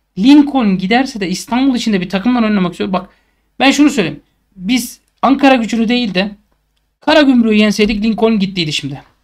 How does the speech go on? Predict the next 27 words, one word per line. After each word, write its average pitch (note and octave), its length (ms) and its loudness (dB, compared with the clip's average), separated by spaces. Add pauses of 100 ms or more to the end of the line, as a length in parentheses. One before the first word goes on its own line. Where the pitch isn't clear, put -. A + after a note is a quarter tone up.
(400)
Karagümrük'e G3 340 -2
gönderdiydik. C#3+ 680 -8 (680)
Arkadaşlar, F3 480 -2
çok - 240 -10
spekülasyona F3 920 -6 (220)
açık - 500 -8 (280)
süreçteyiz. - 680 -10 (360)
Yani D#3 220 -2 (120)
Türkiye F#3+ 300 -4
Futbol F#3+ 220 -6
Federasyonu'nun E3+ 600 -4
beceriksizliği F3 640 -4
yüzünden F#3+ 420 -6
devre F3 300 0
arası F3 300 -4
olmadı. F#3 560 -4 (760)
Devre G#3 220 2
arası F#3+ 260 -2
olmayınca E3 580 -2
futbolcuların G#3 680 -6
gidip F#3 300 -8
kalması G3 500 -8 (400)
çok A#3+ 220 -8
sıkıntılı F#3 420 -10
bir G3+ 40 -6
sürece D#3+ 340 -6
girdi. C#3+ 280 -12